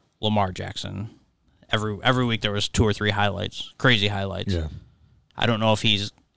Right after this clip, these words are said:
Speaker 1: in that mentality, like, I have to keep doing that to win. And if so, it, it could hurt him during the season. But that, that's the only thing that would worry me is, is he gonna try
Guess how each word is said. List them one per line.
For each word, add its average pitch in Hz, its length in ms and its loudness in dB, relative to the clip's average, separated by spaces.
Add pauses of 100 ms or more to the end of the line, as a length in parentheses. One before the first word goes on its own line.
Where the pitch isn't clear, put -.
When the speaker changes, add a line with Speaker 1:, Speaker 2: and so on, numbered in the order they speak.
Speaker 1:
in 117 140 0
that 104 160 2
mentality, 101 480 0
like, 95 320 -6
I 107 100 2
have 107 260 -2
to - 120 -8 (160)
keep - 280 -4
doing 101 280 -4
that 104 160 0
to 104 80 -4
win. 98 320 -4 (1400)
And 107 120 2
if 104 80 0
so, 110 260 4
it, 95 160 -2 (120)
it - 160 -2
could 98 280 -2
hurt 104 360 -4
him 101 340 -2
during 98 220 -2
the 98 60 -6
season. 101 480 -2
But 92 220 -8 (600)
that, 107 240 2
that's 120 180 4
the 123 60 0
only 101 120 2
thing 101 160 -2
that 87 80 -8
would 95 100 -6
worry 98 220 -4
me 95 120 -8
is, 95 220 -8
is 104 240 -6
he 98 120 -6
gonna 95 220 -8
try 95 440 -4